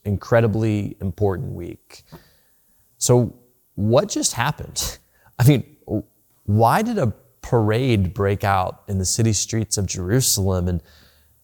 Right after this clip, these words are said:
and what, what did people think was taking place here? So to get our heads around this, we, we need to dive into just a little bit of history to understand what's going on in the year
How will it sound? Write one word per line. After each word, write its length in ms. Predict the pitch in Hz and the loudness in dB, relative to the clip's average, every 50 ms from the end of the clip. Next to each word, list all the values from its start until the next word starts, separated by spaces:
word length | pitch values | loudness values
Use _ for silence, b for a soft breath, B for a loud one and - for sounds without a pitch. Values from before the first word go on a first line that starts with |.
| _ _ _ _ _ _ - | _ _ _ _ _ _ -2
and 100 | 107 113 - | 0 0 0
what, 920 | - 107 90 - - 107 113 113 - - 117 127 147 - - - - - | -2 -6 -8 -8 -6 -6 -4 -4 -4 0 2 2 2 2 0 -4 -4 0
what 160 | 127 170 180 | 0 2 2
did 260 | - 247 190 - _ | 0 -2 -4 -4 _
people 320 | - - 175 170 - 160 123 | -6 -2 -2 0 2 2 0
think 460 | - - - - 143 170 185 - - | 0 -2 0 2 2 2 2 0 -2
was 120 | 107 95 | -4 -2
taking 320 | - - 117 104 - 101 90 | 0 2 0 2 0 -2 -4
place 400 | - - 151 202 220 - - - | -2 0 0 0 0 0 -2 -2
here? 220 | - - - 90 | -4 -6 -6 0
So 120 | - - 156 | 2 4 6
to 80 | 165 | 6
get 100 | 196 247 | 6 4
our 60 | 220 | 4
heads 220 | 160 185 196 151 147 | 4 2 2 2 4
around 240 | 131 135 147 165 151 | 2 2 2 2 2
this, 140 | 123 - | 2 2
we, 140 | 135 151 147 - | 2 0 0 0
we 160 | - 156 190 | 0 0 0
need 160 | 226 247 240 - | 0 0 -2 -2
to 160 | - 139 113 | 0 0 -2
dive 520 | 196 - - 107 98 131 120 127 139 120 | -2 -4 -6 -4 0 2 2 2 2 2
into 220 | 135 131 127 131 117 | 2 2 2 2 2
just 160 | 120 117 - | 2 2 4
a 40 | 120 | 4
little 220 | 110 113 120 123 | 4 4 4 2
bit 100 | 110 107 | 2 0
of 100 | 110 - | 0 0
history 400 | - 110 104 - - 135 151 160 b b b b b b _ - | 0 -2 -2 0 0 -2 -2 -4 b b b b b b _ -6
to 120 | - - | -2 0
understand 540 | 131 139 135 135 - - - 135 131 131 123 | 2 2 4 4 2 2 2 2 2 4 4
what's 180 | 131 185 - - | 2 2 0 0
going 260 | - 233 240 214 143 | 0 0 2 2 4
on 280 | 131 131 135 143 139 127 | 6 6 6 6 6 4
in 100 | 117 113 | 2 2
the 100 | 110 104 | 2 2
year 520 | 104 107 117 123 127 127 131 107 - - | 2 2 2 2 2 2 0 -2 -4 -10